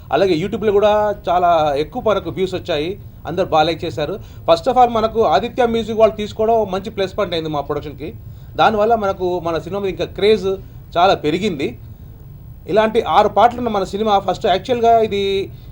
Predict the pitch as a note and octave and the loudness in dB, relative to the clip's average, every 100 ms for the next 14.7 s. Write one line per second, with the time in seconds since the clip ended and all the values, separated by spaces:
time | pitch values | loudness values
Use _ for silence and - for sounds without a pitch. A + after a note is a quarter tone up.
0 | - - G3+ B3 A#3+ A#3+ A3+ A3 B3 G3+ | -20 -12 -2 0 0 0 0 -2 -6 -4
1 | B3 B3+ B3+ B3 B3+ C#4+ C#4+ F#3 C4+ C4+ | -2 -2 -2 0 4 4 2 2 0 0
2 | G3+ B2+ - - - - - - - - | -4 -4 -8 -16 -18 -18 -18 -18 -18 -18
3 | - F3 A3 A#3+ A#3 A#3 B3 F3 E3+ A3 | -10 0 2 2 2 2 2 2 2 2
4 | E3 A2+ - - - - - - - - | -2 -6 -12 -20 -20 -20 -20 -20 -20 -18
5 | - D#3 D#3+ G3+ B3+ B3 B3+ A#3 A3+ A#3 | -14 -4 -2 2 2 2 0 0 0 2
6 | A3+ G3 G#3+ A3 G#3+ G#3+ G#3+ G#3 G3+ - | 2 4 2 4 2 2 -4 -4 -4 -12
7 | - - E3 D#3+ E3+ G#3+ G#3 F#3+ E3+ - | -18 -8 -4 0 2 6 6 4 2 -2
8 | E3 F#3 E3 B3 - - - - - - | -4 -2 -2 -2 -6 -18 -20 -18 -18 -18
9 | - - - - - - - - - - | -18 -20 -20 -18 -18 -18 -18 -18 -18 -18
10 | - - - E3 E3+ G#3+ A3 G#3+ G3 G3+ | -18 -18 -12 -2 2 6 4 4 0 2
11 | F3+ G3 - G3+ G3+ G3+ G3+ F#3+ F#3+ F#3+ | 4 2 4 4 4 0 2 2 2 2
12 | F#3+ - - - - D#3+ E3 E3 C#3+ F#3+ | 2 -2 -14 -18 -8 -6 -2 -2 0 -2
13 | F#3 F#3+ D#3+ E3 G3+ G3 G3+ F#3+ A#3 - | 0 -2 2 2 2 -2 -2 -2 -4 -6
14 | - D#3 F#3 F#3+ F#3+ F#3 G3 | -10 -6 -2 0 0 -2 -4